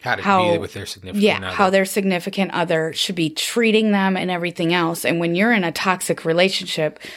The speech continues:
Speaker 2: like you said, that's what they're gonna end up seeking out.
Speaker 1: Right, right.
Speaker 2: And it's just this vicious cycle.
Speaker 1: Right.
Speaker 2: Okay.
Speaker 1: We
Speaker 2: Next.
Speaker 1: good?
Speaker 2: Yeah, I think we're good on that one.
Speaker 1: Check
Speaker 2: Next
Speaker 1: the
Speaker 2: one.
Speaker 1: box. Let's
Speaker 2: So
Speaker 1: get it.
Speaker 2: never, ever, ever settle. Compromise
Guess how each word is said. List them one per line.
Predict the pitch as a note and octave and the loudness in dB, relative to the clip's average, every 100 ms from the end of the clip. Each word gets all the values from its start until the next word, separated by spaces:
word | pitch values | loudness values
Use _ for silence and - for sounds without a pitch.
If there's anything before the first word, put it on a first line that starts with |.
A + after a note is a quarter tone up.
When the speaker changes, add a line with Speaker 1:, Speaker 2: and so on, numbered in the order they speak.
| - _ | -20 _
Speaker 2:
like | E3+ D#3 | 0 0
you | |
said, | - D#3+ - - _ | 0 0 0 -10 _
that's | F3+ F3 F#3+ - | 0 0 -2 -2
what | E3 D#3+ | 0 2
they're | E3 | 2
gonna | D#3 D3+ | 2 0
end | D3+ D3+ | 0 -2
up | D3 | -2
seeking | - D3 C3+ C3 - | -2 -2 -2 -6 -8
out. | - - - | -8 -12 -12
Speaker 1:
Right, | F#2 F2 F#2 G2 | -10 -10 -12 -12
right. | B2 | -6
Speaker 2:
And | E3 D#3+ | 0 2
it's | D3+ C#3+ - | 2 0 0
just | E3+ D3+ - | 2 2 0
this | D#3 E3+ | 0 2
vicious | E3 D3+ - C3 | 2 2 0 -2
cycle. | - G#2 E2+ - - - _ - - - _ _ | 0 0 0 -4 -4 -6 _ -20 -20 -20 _ _
Speaker 1:
Right. | - F2+ - - - _ _ _ _ _ _ | -6 -4 -6 -16 -20 _ _ _ _ _ _
Speaker 2:
Okay. | F#3 E3+ - - - _ - | -6 -4 -8 -10 -14 _ -6
Speaker 1:
We | G#2+ | -2
Speaker 2:
Next. | A2 A2+ | 0 0
Speaker 1:
good? | G3+ G3+ - | -4 -14 -8
Speaker 2:
Yeah, | G#3 | -4
I | F3 | -2
think | F#3 F#3+ | -2 -2
we're | A3 | 0
good | G#3 B3+ | 0 2
on | E4+ A#3+ | 2 2
that | F#3+ | 2
one. | F#3 F#3 | 0 0
Speaker 1:
Check | G3 | 2
Speaker 2:
Next | G3 | 2
Speaker 1:
the | C#4+ | 2
Speaker 2:
one. | C#4+ | 0
Speaker 1:
box. | C4+ D3+ - | 0 -4 -8
Let's | - | 0
Speaker 2:
So | A#3 G#3 | 2 4
Speaker 1:
get | |
it. | G3+ G3+ | 2 4
Speaker 2:
never, | A3+ A3 A#3 - | 4 4 2 2
ever, | A3 G#3+ A3+ - | 2 2 -2 2
ever | G#3+ G#3+ G#3+ | 0 2 0
settle. | G3+ - G#3+ F#3+ F#3 D3+ D#3 | 0 0 0 2 2 2 -2
Compromise | - - G#3+ A#3 D4 D#4 D#4 D#4+ E4 E4 - | -6 -2 0 0 2 2 4 4 4 0 -6